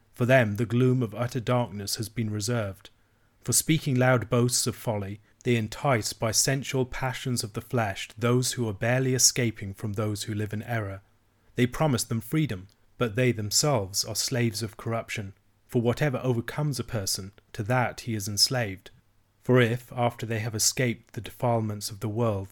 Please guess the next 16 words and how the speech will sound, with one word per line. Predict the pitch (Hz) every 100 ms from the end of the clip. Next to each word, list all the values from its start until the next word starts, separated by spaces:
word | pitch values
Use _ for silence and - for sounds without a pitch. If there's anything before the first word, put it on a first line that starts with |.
| -
through | 113
the | 110
knowledge | 110 117 117 107
of | 113 -
our | 110
Lord | 110 117 107
and | 104 101
Saviour | 127 113 104
Jesus | 98 113 101 98
Christ, | - 147 98 - - - _ _
they | 120 120
are | 120 117
again | 117 127 127 131
entangled | 104 110 - 131 117 104 104
in | 101
them | 101